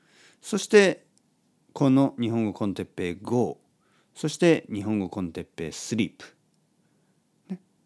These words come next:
こんなにたくさんのポッドキャストがありますね。のりこさんとのポッドキャストは、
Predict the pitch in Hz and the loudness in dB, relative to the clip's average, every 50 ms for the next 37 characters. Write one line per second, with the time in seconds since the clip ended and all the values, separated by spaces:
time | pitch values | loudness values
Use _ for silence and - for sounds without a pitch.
0 | _ _ - 147 147 147 143 127 98 85 - - - - - - - - - 180 | _ _ -6 -4 -2 0 0 0 -2 -2 -4 -8 -10 -10 -10 -12 -8 -4 -2 0
1 | 151 98 78 71 69 71 - - - - _ - 113 - - 98 82 - - 80 | 0 -2 -2 -6 -10 -12 -14 -12 -14 -14 _ -12 -14 -12 -10 -10 -12 -12 -14 -16
2 | 67 71 65 64 62 58 - - - - 110 127 135 120 92 82 - _ _ _ | -14 -14 -14 -14 -16 -18 -18 -18 -14 -8 -6 -4 -4 -4 -6 -10 -14 _ _ _
3 | _ _ _ _ _ _ _ _ _ _ _ - - _ _ _ _ _ _ _ | _ _ _ _ _ _ _ _ _ _ _ -20 -20 _ _ _ _ _ _ _
4 | _ _ _ _ - 214 254 285 285 - 254 240 - 180 151 131 117 120 110 98 | _ _ _ _ 0 2 2 2 4 2 2 2 4 4 4 4 4 2 0 -2
5 | 85 101 98 - - - 98 - 107 98 - - - 95 110 123 117 104 90 80 | -2 -4 -4 -4 -6 -8 -6 -4 -4 -6 -6 -8 -8 -4 -2 0 0 0 -2 -4
6 | 80 - | -10 -14